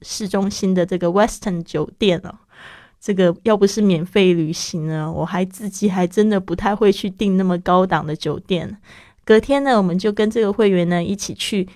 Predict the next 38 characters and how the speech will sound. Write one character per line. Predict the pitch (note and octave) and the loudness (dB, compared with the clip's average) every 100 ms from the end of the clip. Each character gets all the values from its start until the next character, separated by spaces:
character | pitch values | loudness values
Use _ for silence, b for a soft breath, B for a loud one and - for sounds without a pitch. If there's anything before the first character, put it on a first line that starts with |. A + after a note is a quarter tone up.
| B _ | B _
参 | - G#3+ G#3 | -4 -2 2
观 | G#3 G#3 A#3 - _ - | 2 2 -2 -10 _ 0
当 | G#3 G#3 | 2 2
地 | G#3+ A3+ F#3+ - - | -2 -4 -4 -8 0
最 | A3 G#3+ | 2 2
最 | A3 G3 | 2 0
有 | F3 D#3+ | 2 -2
名 | E3 E3 | -2 -2
的 | F3+ E3+ | -2 -4
赛 | F#3 - G3+ | -2 0 0
车 | F3 - G#3 G3 | 0 -2 2 2
文 | F#3+ F3 G#3+ | 2 0 -2
化 | G3+ G#3 F#3 | 0 0 0
馆， | F#3 F3+ - | -2 -2 0
因 | G3 | -2
为 | F#3+ | 0
大 | F#3+ | 0
家 | G3 | -2
可 | G3+ | -4
能 | E3 E3 | -8 -6
不 | |
知 | G#3+ - F3 | -8 -8 0
道， | F#3 F3+ | 2 2
当 | F#3+ F#3+ G3 | 0 -2 -2
地 | G#3+ F#3+ | -4 -4
呢 | F3 E3 E3 | -2 -4 -6
是 | - G3+ F3+ | -6 -4 -4
赛 | - G#3+ F3+ | 2 2 2
车 | - G3+ G3 b b | -2 0 0 b b
盛 | - - G3 F#3 | -12 -4 -4 -4
事 | - F#3 D#3+ | -6 -6 -4
Indy | A3+ A3+ B3 A#3 A3+ | -2 -2 -2 -6 -4
Five | A3 G3 G#3 | 0 2 2
hundred | G#3+ G#3+ G3+ E3+ | -2 -2 -4 -4
的 | - - - _ | -6 -12 -16 _
发 | _ G3+ G3 | _ 0 0
源 | G3+ D#3+ F3 | 0 -2 -4
地。 | - G3+ - | -4 -4 -6